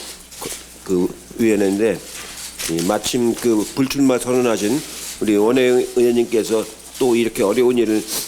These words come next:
마-, 맡아주셔서 대단히 감사의 말씀을 다시 한번 드립니다.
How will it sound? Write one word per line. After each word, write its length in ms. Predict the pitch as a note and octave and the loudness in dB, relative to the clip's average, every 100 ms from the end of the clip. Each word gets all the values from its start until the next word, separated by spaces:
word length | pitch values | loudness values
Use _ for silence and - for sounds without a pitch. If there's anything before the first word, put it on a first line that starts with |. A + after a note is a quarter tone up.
| - - | -12 -8
마-, 100 | G2 - - | -6 -6 -8
맡아주셔서 600 | - G#2 A2+ F#2 G2+ A2+ | -6 -2 -2 -4 -4 -2
대단히 400 | A2 G#2 G#2 G2+ F#2+ - - - - | 0 0 0 0 -2 -10 -12 -12 -6
감사의 340 | G#2+ G#2 G#2+ | -4 -2 0
말씀을 360 | G2 F#2+ G2 G2 | 0 0 0 -2
다시 240 | G2 F#2 | -2 -2
한번 240 | G#2+ F#2 F2+ | -2 -2 -4
드립니다. 480 | F#2 F#2+ F#2 E2 | -2 -2 0 -2